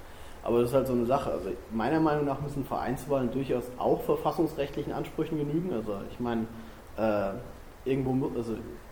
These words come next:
die müssen ja schon irgendwo ein, äh, also sich auf, also, ähm,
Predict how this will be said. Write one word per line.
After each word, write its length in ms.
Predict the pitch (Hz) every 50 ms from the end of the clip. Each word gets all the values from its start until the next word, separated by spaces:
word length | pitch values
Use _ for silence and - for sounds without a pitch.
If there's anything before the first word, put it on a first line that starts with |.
| - - - - - - - - - -
die 60 | 120
müssen 220 | 131 139 139 -
ja 80 | 139 120
schon 180 | - 139 143 143
irgendwo 280 | 156 160 151 143 143
ein, 240 | 139 135 135 123 110
äh, 320 | 113 123 123 117 113 113 113 110 - - - - - - - - -
also 140 | 110 113 110
sich 200 | 117 120 120 -
auf, 200 | - 113 113 110 - - - - - - - 87
also, 200 | 110 117 107 101 92 - - - - - - - - -
ähm, 460 | 110 117 110 110 110 110 104 104 -